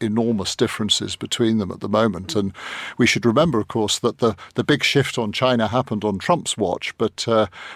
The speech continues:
Biden has not changed it in any sense at all. He's, uh, if anything, deepened that, that American mistrust of China that was begun under Trump.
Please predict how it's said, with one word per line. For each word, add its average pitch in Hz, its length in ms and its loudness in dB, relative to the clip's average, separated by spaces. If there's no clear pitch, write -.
Biden 127 360 2
has 113 180 -6
not - 160 -2
changed 127 360 0
it 107 120 -4
in 110 100 -2
any 120 160 0
sense 107 320 -2
at - 100 -10
all. 139 260 -2
He's, 113 340 -8
uh, 107 80 2
if - 200 0
anything, 110 380 0
deepened 104 440 -4
that, - 200 0
that 107 140 0
American 107 480 2
mistrust 104 480 -2
of 101 80 -8
China 101 240 0
that 95 240 -6
was 113 160 -8
begun 107 360 0
under 95 200 -6
Trump. - 340 -6